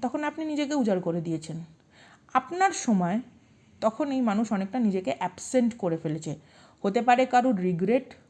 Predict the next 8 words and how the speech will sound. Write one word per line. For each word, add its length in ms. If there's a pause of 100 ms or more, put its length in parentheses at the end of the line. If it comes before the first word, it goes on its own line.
হতে 180
পারে 260
কারুর 320
কোনো 300
রকমভাবে 680 (520)
আন্তরিক 640 (100)
কিছু 440
উপলব্ধি। 840